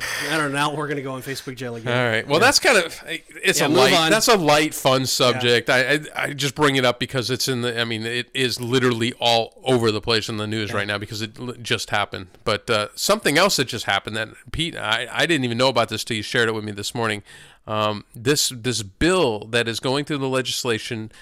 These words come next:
Speaker 2: in California. What is going on with your home state, Pete?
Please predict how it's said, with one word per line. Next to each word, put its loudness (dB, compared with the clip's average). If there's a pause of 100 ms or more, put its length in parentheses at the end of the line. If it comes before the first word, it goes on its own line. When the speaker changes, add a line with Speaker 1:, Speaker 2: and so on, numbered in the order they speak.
(140)
Speaker 2:
in -6
California. 0 (220)
What 2
is -2
going 4
on 4
with 0
your 2
home -2
state, -4
Pete? -4